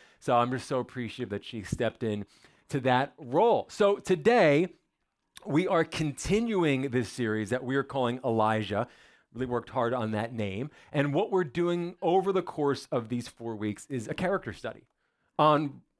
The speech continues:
arguably the greatest prophet in all of the Bible. And last week, um, or sorry, I mean, each week, I should say, we are learning more about him, what he went through, and hopefully in the process, learning more about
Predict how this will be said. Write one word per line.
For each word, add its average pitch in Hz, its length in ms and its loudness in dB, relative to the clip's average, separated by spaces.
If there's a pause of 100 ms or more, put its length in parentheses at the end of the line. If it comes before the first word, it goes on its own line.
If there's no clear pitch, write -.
arguably 156 680 2
the 120 80 -4
greatest 143 720 0
prophet 127 540 0
in 123 200 -4 (200)
all 117 520 0 (500)
of 110 380 2
the 117 40 -10
Bible. 185 380 0
And 120 180 -4
last 151 380 6
week, 156 400 -4
um, 113 380 0
or 156 180 0
sorry, 127 160 -2
I - 20 -6
mean, 98 140 -10
each 240 260 -4
week, 98 200 -10
I 98 40 -14
should 110 200 -20
say, - 240 -18 (320)
we 135 160 0
are 131 160 4
learning 135 360 -2
more 131 260 -2
about 113 260 0
him, 214 400 0 (180)
what 110 140 -4
he 104 60 -6
went 185 320 0
through, 185 340 2
and 139 140 -4
hopefully 147 500 -2
in 120 80 -6
the 113 80 -4
process, 123 580 -2
learning 107 320 -8
more 104 220 -6
about 92 340 -6